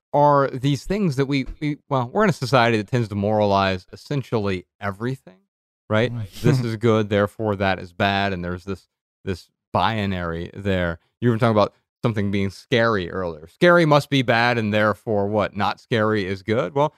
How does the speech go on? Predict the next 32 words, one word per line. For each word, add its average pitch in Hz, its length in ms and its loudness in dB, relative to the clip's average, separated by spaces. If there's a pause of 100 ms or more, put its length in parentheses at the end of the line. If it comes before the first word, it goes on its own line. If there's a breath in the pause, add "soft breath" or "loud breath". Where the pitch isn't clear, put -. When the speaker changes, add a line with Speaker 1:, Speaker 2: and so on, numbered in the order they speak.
(180)
Speaker 1:
then 131 120 0
why 131 160 4
do 156 120 4
any 147 100 4
of 147 80 0
us 151 120 0
go 147 260 4
watch 143 280 0
a 156 60 2
horror 190 360 2
film, 92 360 -4
right? 160 200 -2
Because 143 280 -2 (220)
we 123 140 2
want 120 240 0
to 117 80 -2
be 107 200 0
scared 104 540 0
within 104 420 -4 (500)
certain 117 240 -2
limits, 104 380 -2
right? 117 220 0 (340)
And 131 100 0
so 160 240 4 (300)
I - 100 -4
think 196 140 0
as 135 100 -4
soon 208 160 -2
as 190 100 -4
we 185 100 0
start 143 360 2
moralizing 95 1160 0